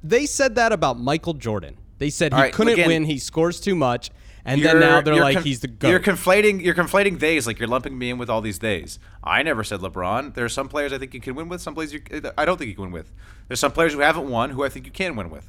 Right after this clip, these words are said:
Speaker 2: Carmelo's not one of them. All right. If he wins, great, great for him. He'll prove me wrong. But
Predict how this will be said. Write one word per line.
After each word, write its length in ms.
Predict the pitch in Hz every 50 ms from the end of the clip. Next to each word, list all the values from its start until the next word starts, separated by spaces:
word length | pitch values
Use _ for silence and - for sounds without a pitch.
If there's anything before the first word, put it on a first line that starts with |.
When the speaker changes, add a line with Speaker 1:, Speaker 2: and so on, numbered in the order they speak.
| - -
Speaker 2:
Carmelo's 420 | - - 110 104 117 135 147 143 139
not 160 | 143 117 113
one 160 | 139 151 123
of 60 | 95
them. 160 | 82 76 73
All 80 | 76 85
right. 220 | 92 113 139 147 - - - - - - - -
If 140 | 156 -
he 80 | 247 247
wins, 340 | 226 233 247 254 233 208 -
great, 400 | - 135 127 170 190 170 - -
great 160 | 175 185 175
for 140 | - 185 180
him. 100 | 147 104
He'll 120 | 101 107
prove 200 | 104 - 143 147
me 120 | 131 131 123
wrong. 320 | 117 104 90 80 85 98
But 260 | - 110 101 98 -